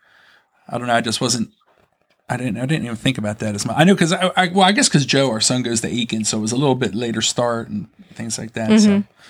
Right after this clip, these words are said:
Speaker 1: So.
Speaker 2: So now that, um, so this past weekend, Plantation, uh, came back. Uh, how did, so Jenny, we know that you were there. How did that go? And, um,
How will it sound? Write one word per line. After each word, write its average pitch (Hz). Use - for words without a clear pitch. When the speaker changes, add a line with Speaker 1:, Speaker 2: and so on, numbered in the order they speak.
Speaker 1:
So. -
Speaker 2:
So 285
now 285
that, 302
um, 220
so -
this 254
past 294
weekend, 269
Plantation, 240
uh, 196
came 240
back. 233
Uh, 190
how 247
did, 254
so 269
Jenny, 269
we 254
know 262
that 254
you 247
were 240
there. 233
How 277
did 294
that 294
go? 302
And, 226
um, 240